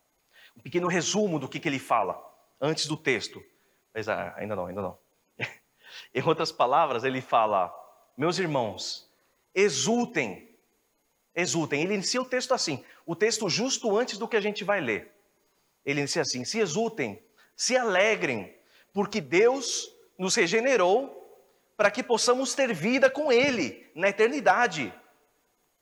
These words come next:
Lá com Ele, nada, nada poderá nos corromper, nada. É uma herança eterna e nada pode tirar isso.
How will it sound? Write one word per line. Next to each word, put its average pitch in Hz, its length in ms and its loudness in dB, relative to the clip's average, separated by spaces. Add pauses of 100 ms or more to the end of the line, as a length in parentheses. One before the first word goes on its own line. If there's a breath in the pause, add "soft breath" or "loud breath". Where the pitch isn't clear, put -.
(680)
Lá 202 420 4
com 214 260 0
Ele, 180 720 0
nada, 208 880 2
nada 214 380 2
poderá 160 320 2
nos 139 140 -4
corromper, 113 600 -4 (140)
nada. 151 580 0 (880)
É 170 80 -2
uma 202 200 2
herança 214 480 2
eterna 165 720 2 (460)
e 175 120 -4
nada 165 480 2
pode 143 260 0
tirar 110 280 -2
isso. 95 440 -10